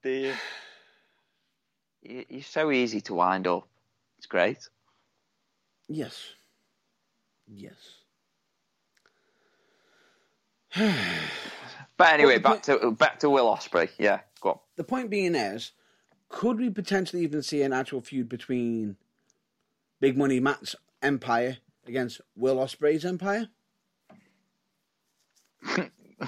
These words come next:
Speaker 1: As in, the Empire Strikes Back.
Speaker 2: You can't help it, can you?
Speaker 1: No, it's fucking terrible.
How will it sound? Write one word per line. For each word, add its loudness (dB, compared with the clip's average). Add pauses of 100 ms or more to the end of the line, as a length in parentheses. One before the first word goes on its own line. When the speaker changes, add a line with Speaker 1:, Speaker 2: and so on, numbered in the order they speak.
(260)
Speaker 1:
As 4
in, 2 (140)
the -2
Empire 0
Strikes -4 (260)
Back. -14 (3250)
Speaker 2:
You -10
can't 2
help 2
it, -6
can 0
you? -6 (420)
Speaker 1:
No, -4
it's -6
fucking 0
terrible. 2